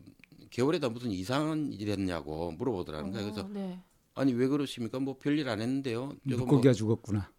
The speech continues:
Speaker 1: 그 개울물이 이어지는, 이어져서 저수지가 있는데
Speaker 2: 네.
Speaker 1: 저수지에 고기들이 엄청나게 떠올랐다는 거야.
Speaker 2: 아, 무서워.
Speaker 3: 독성이 어마어마한 거지.
Speaker 1: 그러니까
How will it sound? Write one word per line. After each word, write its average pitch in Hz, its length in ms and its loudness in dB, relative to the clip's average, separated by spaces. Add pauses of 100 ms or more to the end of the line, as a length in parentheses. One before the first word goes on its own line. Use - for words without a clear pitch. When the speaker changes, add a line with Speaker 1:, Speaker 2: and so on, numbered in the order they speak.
(920)
Speaker 1:
그 175 340 12
개울물이 147 1300 8
이어지는, 135 1300 6
이어져서 131 560 4
저수지가 117 500 -2
있는데 87 420 0 (280)
Speaker 2:
네. 202 200 -12
Speaker 1:
저수지에 135 680 0
고기들이 127 540 2
엄청나게 180 840 10
떠올랐다는 113 600 4
거야. 67 120 -14 (960)
Speaker 2:
아, 262 260 -20
무서워. 240 280 -12
Speaker 3:
독성이 131 460 0
어마어마한 120 560 2
거지. 127 160 4
Speaker 1:
그러니까 170 280 10